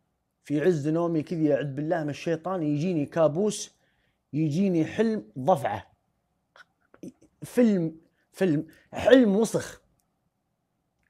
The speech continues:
ممتاز؟ أول ما أصحى من النوم، أصحى من الخرعة.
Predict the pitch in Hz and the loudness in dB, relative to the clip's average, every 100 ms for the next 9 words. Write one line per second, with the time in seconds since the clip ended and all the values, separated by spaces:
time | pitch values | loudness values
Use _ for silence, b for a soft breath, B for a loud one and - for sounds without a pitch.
0 | _ 139 156 220 233 - - 240 226 202 | _ -6 4 6 6 4 4 6 4 4
1 | 202 202 - 170 170 175 180 143 175 170 | 4 2 -2 -2 0 2 2 0 -4 -4
2 | 156 151 180 151 110 | -2 0 0 0 -2